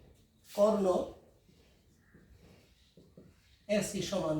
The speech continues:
কর্ণ বিডি। এখন বাহুগুলো যদি, বাহুগুলোর দৈর্ঘ্য যদি সমান হয় এবং কর্ণের দৈর্ঘ্য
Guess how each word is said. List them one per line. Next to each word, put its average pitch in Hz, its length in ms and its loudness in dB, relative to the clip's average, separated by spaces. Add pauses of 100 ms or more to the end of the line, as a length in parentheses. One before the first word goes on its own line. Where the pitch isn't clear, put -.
(140)
কর্ণ 160 260 0 (2250)
বিডি। 156 400 -4 (960)
এখন 220 180 0 (160)
বাহুগুলো 247 380 4 (100)
যদি, 233 160 -4 (300)
বাহুগুলোর 233 520 2
দৈর্ঘ্য 175 280 6
যদি 202 220 0
সমান 175 240 4 (100)
হয় 120 220 0 (580)
এবং 202 140 6 (200)
কর্ণের 247 420 8
দৈর্ঘ্য 190 260 6